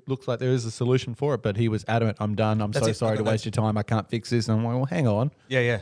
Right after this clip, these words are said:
Speaker 2: yeah.
Speaker 1: Let's sit down. Let's chat about it." And, uh, you know, after a couple of emails and a, a phone conversation, we realised that we could probably fix it.
Speaker 2: Yeah, exactly.
Speaker 1: So you need to realise that. And John, like you said, good example.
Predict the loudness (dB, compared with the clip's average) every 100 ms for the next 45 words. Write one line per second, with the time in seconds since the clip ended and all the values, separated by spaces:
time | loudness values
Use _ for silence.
0 | -4 2 4 2 -6 -6 -2 0 0 0
1 | -2 -4 -2 -4 -6 -2 0 2 2 2
2 | 0 -2 -2 0 0 -2 -10 _ _ -4
3 | -2 0 0 -2 -2 0 0 0 2 2
4 | 0 0 0 -2 -4 0 0 0 -2 -2
5 | -2 0 -2 0 0 2 0 -2 -6 -8
6 | -2 0 0 0 -2 0 0 -2 -2 0
7 | 0 -4 -12 -10 -2 0 0 -2 -2 0
8 | 0 0 0 0 0 2 0 0 -2 -2
9 | -6 -20 -20 _ _ 2 2 2 2 2
10 | 4 2 0 0 0 0 0 0 0 0
11 | 0 -4